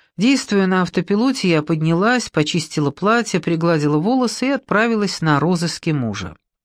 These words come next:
Если бы я увидела их вдвоём, честное слово, дело могло кончиться плохо. Я бы просто не смогла бы удержаться, высказала Володьке всё прямо там, при всех,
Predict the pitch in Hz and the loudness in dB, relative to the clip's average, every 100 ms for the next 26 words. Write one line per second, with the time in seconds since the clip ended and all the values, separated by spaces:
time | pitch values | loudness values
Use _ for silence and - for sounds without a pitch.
0 | _ _ _ _ _ _ _ _ _ _ | _ _ _ _ _ _ _ _ _ _
1 | _ _ _ - 151 240 262 - 175 147 | _ _ _ -4 0 2 2 0 -2 2
2 | 156 208 190 156 190 170 160 165 131 135 | 2 2 2 2 0 0 2 0 0 -2
3 | 156 175 214 262 196 - _ _ - 269 | 0 2 2 0 -2 -8 _ _ -4 -2
4 | - 190 156 - 104 76 104 _ _ _ | -2 -2 -4 -4 -8 -8 -14 _ _ _
5 | - - - 175 277 220 180 170 214 208 | -20 -20 -6 0 2 2 0 2 0 0
6 | 196 - 180 - 165 143 101 - - _ | 0 0 -4 -4 -4 -2 -4 -6 -16 _
7 | _ _ - - 254 240 226 247 285 262 | _ _ -16 -2 0 2 2 2 2 0
8 | - 156 165 190 196 214 214 202 202 202 | -2 -2 -2 0 0 2 2 2 2 2
9 | 190 175 147 107 - 113 123 233 254 - | 0 2 0 -2 -4 -4 0 0 0 -2
10 | 147 147 151 190 220 180 - 156 - - | 0 2 2 2 0 -2 -2 -4 -2 0
11 | 160 180 190 165 156 156 233 214 175 165 | 0 0 0 2 0 0 0 0 0 -2
12 | 147 - 240 226 | -2 -2 -2 -2